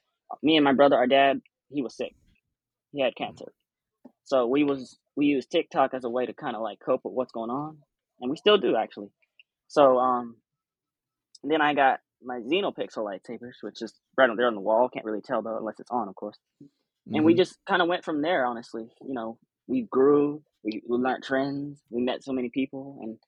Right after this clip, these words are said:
Speaker 1: this is where I belong now.
Speaker 2: <laughs> That's
Speaker 1: That's
Speaker 2: good.
Speaker 1: the
Speaker 2: You're, you're
Speaker 1: or-, that's
Speaker 2: turning
Speaker 1: the,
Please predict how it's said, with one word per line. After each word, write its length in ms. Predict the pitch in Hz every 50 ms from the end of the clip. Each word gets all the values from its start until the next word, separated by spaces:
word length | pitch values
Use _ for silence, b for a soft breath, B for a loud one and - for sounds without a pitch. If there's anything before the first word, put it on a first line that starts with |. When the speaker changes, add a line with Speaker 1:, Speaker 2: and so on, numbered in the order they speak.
| _ _ _ _ _ _ _ _ -
Speaker 1:
this 180 | 110 139 151 175
is 120 | 170 170
where 120 | 170 175 170
I 40 | 180
belong 300 | 180 151 165 185 165 135
now. 220 | 147 160 151 147 _ -
Speaker 2:
<laughs> 1120 | - - - - - - - - - _ _ _ _ _ _ _ - - - - - - - - - _ _ _ B B B B 233 214 175 B
That's 140 | - - 180
Speaker 1:
That's 20 | 180
Speaker 2:
good. 180 | 226 165 123
Speaker 1:
the 20 | 123
Speaker 2:
You're, 160 | 143 151 170
you're 140 | 190 202 175
Speaker 1:
or-, 20 |
that's 60 | -
Speaker 2:
turning 220 | 190 208 165 170 156
Speaker 1:
the, 180 | 185 175 160